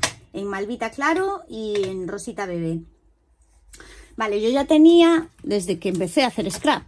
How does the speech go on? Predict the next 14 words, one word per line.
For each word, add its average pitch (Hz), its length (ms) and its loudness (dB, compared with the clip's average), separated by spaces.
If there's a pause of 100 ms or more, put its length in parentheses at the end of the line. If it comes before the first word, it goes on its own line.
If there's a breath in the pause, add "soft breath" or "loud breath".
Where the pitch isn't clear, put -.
prácticamente, 175 840 -4 (580 loud breath)
eh, 208 600 2 (1700 loud breath)
pues 196 240 -6
la 185 140 -6
azul, 269 260 -6
bueno, 202 200 -6
ya 180 120 -10
se 185 120 -12
ve 180 80 -12
que - 80 -20
están 202 200 -14
un - 320 -16
poco 226 180 -4
sucias. 214 560 0